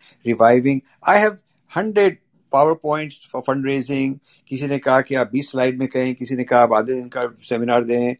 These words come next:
अ, किसी ने कहा कि, अ, uh, uh, tell me how to raise X millions of dollars, what we will do with it, and, uh, give me the, what your plan is. I tried it all.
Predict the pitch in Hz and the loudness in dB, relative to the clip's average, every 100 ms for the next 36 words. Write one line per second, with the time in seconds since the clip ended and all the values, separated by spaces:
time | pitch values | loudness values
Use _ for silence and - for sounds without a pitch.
0 | _ _ _ 113 117 131 127 131 123 127 | _ _ _ -6 -6 -4 -4 -2 2 4
1 | 127 123 127 123 120 117 117 110 - _ | 4 2 0 0 -2 0 0 -2 -6 _
2 | _ 113 113 - 123 110 143 143 151 139 | _ -8 -8 -10 -12 -4 -2 0 -2 -2
3 | 131 139 123 127 123 131 - 123 120 127 | -2 0 0 0 0 -4 -6 -8 -4 -2
4 | 123 120 110 113 123 120 _ 104 120 127 | -2 -2 -2 0 -2 -4 _ -8 -8 -6
5 | 123 117 120 120 117 117 - 113 113 110 | -12 -10 -10 -8 -6 -8 -8 -14 -12 -18
6 | 107 120 120 120 117 107 98 107 92 113 | -16 -14 -12 -8 -6 -8 -14 -20 -12 -12
7 | - 120 113 113 113 113 113 - - - | -6 -6 -2 -2 -2 -2 -8 -10 -18 0
8 | 220 226 208 202 185 175 - | 2 4 4 4 4 2 0